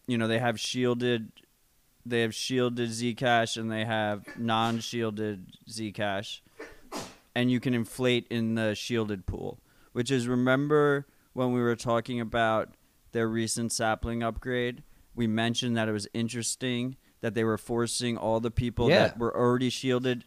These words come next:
Speaker 1: to go unshielded and then reshield. That's why, because they'll know if more shielded come out than had went in to do the transition to the new
Speaker 2: Address
Speaker 1: um,
Speaker 2: structure.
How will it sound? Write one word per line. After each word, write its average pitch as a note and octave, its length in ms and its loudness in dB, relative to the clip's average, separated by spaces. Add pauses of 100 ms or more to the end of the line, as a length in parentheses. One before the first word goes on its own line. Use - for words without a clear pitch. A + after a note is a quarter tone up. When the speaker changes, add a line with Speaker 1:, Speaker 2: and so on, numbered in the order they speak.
Speaker 1:
to A#2+ 100 -6
go A2+ 240 4
unshielded A#2+ 680 2
and A2 140 0
then A2 160 0
reshield. C#3+ 720 0 (880)
That's C#3 360 4
why, B2 600 6
because A#2+ 720 2 (360)
they'll C3+ 220 4
know C3+ 720 8 (640)
if B2+ 140 2
more C#3+ 540 6
shielded C#3 500 0
come C3 180 2
out B2+ 340 4 (100)
than A#2 220 -2
had A2+ 200 0
went A#2 160 2
in G#2+ 400 0 (920)
to A#2+ 100 -4
do B2+ 160 4
the A#2 80 2
transition A#2+ 680 0
to A#2 120 -6
the A2 140 -2
new A2+ 600 0 (1000)
Speaker 2:
Address A2 320 2
Speaker 1:
um, G#2 80 0
Speaker 2:
structure. G#2 380 0